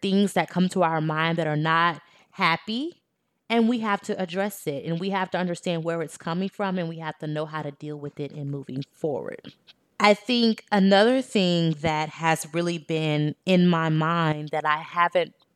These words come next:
really been able to find the light at the end of the tunnel with is being in this cloud of confusion. In the next six to seven months, there's a couple of things that I want from my life,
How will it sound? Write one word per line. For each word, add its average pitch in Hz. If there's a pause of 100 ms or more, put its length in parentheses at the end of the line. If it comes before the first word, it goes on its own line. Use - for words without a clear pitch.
(160)
really 175
been 160
able 165
to 151 (300)
find 208
the 185
light 175
at 180
the -
end 175
of 165
the 165
tunnel 175 (320)
with 165
is 160 (220)
being 226
in 190
this 175
cloud 175
of 160
confusion. 160 (760)
In 220
the 208
next 214 (200)
six -
to 220
seven 196
months, 170
there's 190 (360)
a -
couple 247
of 196
things 185
that 165
I 156
want 151
from 151
my 143
life, 143